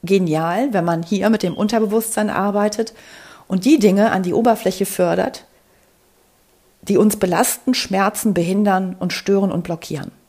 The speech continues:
Und wenn ich diesen Ursprung dann gefunden habe und ihn, diese, diese Blockaden am Ursprung wandeln kann, transformieren kann, verändern kann, also die Energie dieser Blockade verändern kann, indem ich meine Wahrnehmung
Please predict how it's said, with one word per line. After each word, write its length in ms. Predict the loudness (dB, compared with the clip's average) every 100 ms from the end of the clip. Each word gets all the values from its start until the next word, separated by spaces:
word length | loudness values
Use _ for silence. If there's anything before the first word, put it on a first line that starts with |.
| _ _ _ _ _ _ _ _ _ _
Und 120 | -2 0
wenn 100 | 0
ich 80 |
diesen 220 | 0 0 2
Ursprung 360 | 0 2 -2
dann 140 | 0 -2
gefunden 420 | -2 -4 -4 -4
habe 420 | -2 -2 -4 -8 _
und 180 | -8 -8 -12 _ -4
ihn, 360 | -2 -2 -6 -12 _ _ _
diese, 340 | -4 0 2 0
diese 220 | 0 -2
Blockaden 600 | -2 -4 -2 0 2 0
am 140 | -2 -2
Ursprung 580 | -2 -2 -4 -8 -2
wandeln 420 | 2 4 4 2 -2
kann, 240 | -6 -6
transformieren 680 | -4 -4 -4 -2 4 4 2
kann, 180 | -4 -6
verändern 560 | -4 -2 2 2 2
kann, 300 | -2 -4 -6 -8 _
also 160 | -2 -2
die 160 | -2
Energie 640 | -4 -4 -2 2 2 2 -2 -8
dieser 240 | -4 2 0
Blockade 520 | 2 -2 0 0 0
verändern 480 | -2 -4 -2 -4 -6
kann, 340 | -4 -4 -4 -6 -20 -20 -6
indem 280 | 0 4 4
ich 140 | 4
meine 280 | 0 0 0
Wahrnehmung 720 | 2 2 2 2 -2 -4